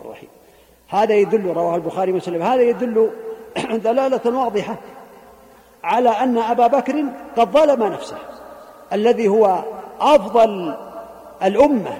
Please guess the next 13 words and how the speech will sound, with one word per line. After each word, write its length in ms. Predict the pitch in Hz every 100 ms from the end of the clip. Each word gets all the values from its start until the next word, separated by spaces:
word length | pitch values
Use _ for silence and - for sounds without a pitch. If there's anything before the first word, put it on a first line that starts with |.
| -
بل 140 | 196
أفضل 460 | 196 247 220 220 214
البشر 380 | 208 262 - - - -
بعد 200 | 156 180
الأنبياء 440 | 208 208 180 180 151
عليهم 340 | 180 165 160
الصلاة 340 | 143 156 160 143 139
والسلام 360 | 123 135 123 107
جميعا. 460 | 143 262 285 139 123 - - - - 165
أبو 140 | 156
بكر 260 | 165 - 143 190 - - -
أفضل 440 | 190 254 208 226 233
الناس، 840 | 226 226 277 285 214 - - -